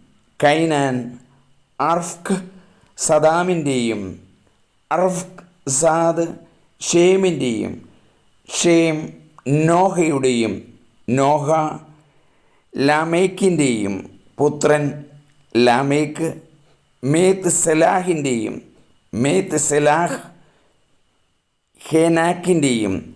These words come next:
ഹേനാക്ക് യാദിൻ്റെയും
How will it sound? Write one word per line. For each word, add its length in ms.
ഹേനാക്ക് 640
യാദിൻ്റെയും 960